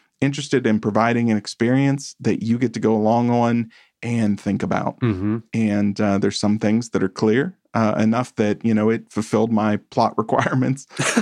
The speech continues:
Speaker 1: Uh,
Speaker 2: <laughs>
Speaker 1: but other things were just so, uh, enigmatic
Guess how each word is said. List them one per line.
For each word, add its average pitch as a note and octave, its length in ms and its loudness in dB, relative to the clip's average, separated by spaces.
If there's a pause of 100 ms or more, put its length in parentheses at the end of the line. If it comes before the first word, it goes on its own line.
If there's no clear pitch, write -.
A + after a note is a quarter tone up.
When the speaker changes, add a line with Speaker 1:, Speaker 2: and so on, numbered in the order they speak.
Speaker 1:
Uh, A#2 340 4
Speaker 2:
<laughs> A#2 60 -10
Speaker 1:
but B2+ 140 0
other C3 240 0
things G#2 400 -2
were A#2+ 200 0
just A2+ 360 -4
so, A2+ 440 2 (400)
uh, G#2+ 320 0
enigmatic A2 680 0